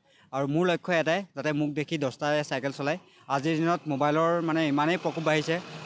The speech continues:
সৰু সৰু ল'ৰা ছোৱালীৰ মোবাইলৰ ধান্দা, আৰু তেনেকুৱা স্থলত যাতে আমাক দেখিলে তাহাঁতৰ মনতো চাইকেলখন আনি মাক দেউতাকক বিচাৰে যে মোক এখন চাইকেল লাগে, আৰু তেতিয়া নিজেও বহুত বেমাৰৰ পৰা হাত সাৰিব পাৰিব মানে। আ,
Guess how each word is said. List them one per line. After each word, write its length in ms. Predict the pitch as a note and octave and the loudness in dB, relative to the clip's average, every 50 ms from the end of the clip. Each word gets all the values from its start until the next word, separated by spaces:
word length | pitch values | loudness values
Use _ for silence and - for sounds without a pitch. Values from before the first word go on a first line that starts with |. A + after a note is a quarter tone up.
| - - | -8 -2
সৰু 160 | - E3 E3 D#3 | 0 0 2 2
সৰু 100 | F3+ F3+ F3 | 2 2 2
ল'ৰা 80 | E3 D#3+ | 2 2
ছোৱালীৰ 180 | D3 E3+ F3 F3 E3 | 0 -2 -2 0 0
মোবাইলৰ 260 | C#3 D3 D3 D#3 E3+ D#3+ D#3+ | 0 2 2 2 2 2 2
ধান্দা, 180 | C#3+ D3+ E3+ F#3+ - - - | 0 0 -2 -2 -6 -8 -6
আৰু 100 | C#3+ C#3+ C3 | -6 -4 -4
তেনেকুৱা 240 | D3+ C#3 C#3+ D3+ D3 | -4 -4 -2 -4 -4
স্থলত 180 | - D#3+ D#3+ D#3 D3+ | -2 -2 -2 -2 -2
যাতে 120 | C#3+ D#3+ | 0 0
আমাক 260 | C#3+ C3 C#3 D#3+ F3 F3 D#3+ | 2 2 2 2 0 0 -2
দেখিলে 260 | D#3+ - E3+ E3 F#3+ A3+ - - - - - - - | -4 -2 -2 0 0 -2 -2 -6 -18 -20 -20 -12 -6
তাহাঁতৰ 300 | - C#3+ C#3+ D#3 E3+ F#3+ G3 | -4 0 0 2 2 2 2
মনতো 240 | F#3+ F#3 F#3 F3+ G3+ F#3+ - | 2 0 0 0 -2 0 0
চাইকেলখন 340 | E3 D#3 E3 E3+ D#3+ F#3+ F#3 | 0 0 0 0 0 0 0
আনি 120 | F#3 G3 F#3 | 0 0 2
মাক 80 | D#3+ D3+ | 0 0
দেউতাকক 300 | D3+ D#3+ D#3+ D#3+ F3+ F3+ D#3 D#3+ | 0 0 0 0 0 0 -2 -2
বিচাৰে 220 | D3+ F3 E3+ E3 | -2 0 0 0
যে 80 | E3+ D#3+ | 0 0
মোক 80 | E3 E3 D#3 | 0 0 0
এখন 120 | D3+ F3 E3 - | -2 -2 -2 0
চাইকেল 280 | D3+ C3+ C3 C3+ D3 C#3+ C3 | 0 0 0 0 -2 -2 -4
লাগে, 160 | A#2 G#2+ A2+ A2+ - - - - - - _ - - _ _ - - - - | -4 -6 -8 -12 -14 -20 -20 -20 -20 -20 _ -20 -20 _ _ -20 -18 -12 -12
আৰু 60 | C#3+ | -10
তেতিয়া 200 | C#3 C#3+ E3+ F#3+ G3 F3+ | -8 -6 -4 -2 -2 -2
নিজেও 220 | E3 F3 G#3+ A#3 A#3 A3 - - E3 D3+ | 0 0 0 0 0 -2 -4 -8 -6 -4
বহুত 160 | D3+ F3+ G#3 F3 | -2 -2 -2 0
বেমাৰৰ 260 | F3 D#3 E3+ F3 F3 F3 E3+ | 0 0 0 0 0 0 0
পৰা 140 | F#3+ G3 G3 G3+ F#3+ - | 0 0 -2 -2 -4 -8
হাত 120 | - D#3 - - | -10 -10 -8 -4
সাৰিব 160 | E3 D3+ D3+ D3+ C#3 | -2 -2 0 0 0
পাৰিব 140 | C3 C3 B2+ A#2+ A#2 | -2 -4 -4 -6 -8
মানে। 120 | A#2+ A#2+ B2 - _ _ _ _ - - - | -10 -14 -16 -18 _ _ _ _ -20 -12 -8
আ, 80 | C3 | -4